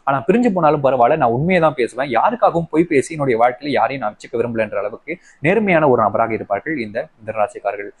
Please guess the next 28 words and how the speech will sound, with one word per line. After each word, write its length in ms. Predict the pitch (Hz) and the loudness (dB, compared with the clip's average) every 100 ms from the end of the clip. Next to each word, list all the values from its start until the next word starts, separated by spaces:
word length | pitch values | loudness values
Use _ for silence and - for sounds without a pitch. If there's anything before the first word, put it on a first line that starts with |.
| _ | _
இந்த 200 | 175 196 | 2 4
நிமிஷம் 280 | 175 226 233 | 4 2 2
வரைக்கும் 240 | 165 160 | 2 -2
சொல்ல 180 | 156 131 | 0 0
முடியுங்க, 320 | 123 110 107 151 | 0 -2 -4 -6
இந்த 120 | 127 110 | -6 -8
மிதுன 220 | 123 160 | -4 0
ராசிக்காரர்கள் 480 | 151 127 110 123 151 113 | 0 -2 -6 -4 -6 0
ஒருத்தருடைய 560 | 156 196 - 202 165 131 | 2 2 2 2 4 2
வாழ்க்கையில 380 | 110 120 - 110 | 2 0 -2 -6
கூட 160 | 104 131 | -2 -4
துரோகத்தையோ 600 | 120 127 143 - 104 110 175 _ _ | 0 0 0 -2 -4 -4 -6 _ _
இல்ல 140 | 127 131 | 0 2
ஒருத்தருடைய 640 | 117 156 - 190 147 117 120 | 4 2 2 2 4 2 2
மனசுல 260 | 120 156 | 0 -2
உள்ள 200 | 143 120 | 0 2
வேதனைகளையோ 520 | 117 139 160 117 104 113 | 2 2 2 -2 -4 -6
பண்ணிருக்க 300 | 104 110 101 | -8 -10 -12
மாட்டாங்க. 240 | 101 95 101 | -12 -8 -4
அதாவது 240 | 101 143 214 _ _ _ _ _ _ _ - | -4 -4 -8 _ _ _ _ _ _ _ -8
எப்படின்னா, 360 | 127 170 147 196 - - - | -2 0 0 -2 -4 -10 0
உண்மையாகவே 540 | 175 240 233 175 185 | 2 4 4 2 4
அவங்களுடைய 360 | 165 139 135 135 | 4 4 4 4
மனசுல 320 | 123 - 139 | 0 0 0
காயப்படுத்தணும் 600 | 135 127 135 120 - 120 | 2 2 2 -2 -4 -6
பண்ணிருக்க 260 | 131 110 107 | -6 -6 -8
மாட்டாங்க. 300 | 104 101 98 - _ _ | -10 -8 -12 -16 _ _
ஏன்னா, 160 | 127 | 0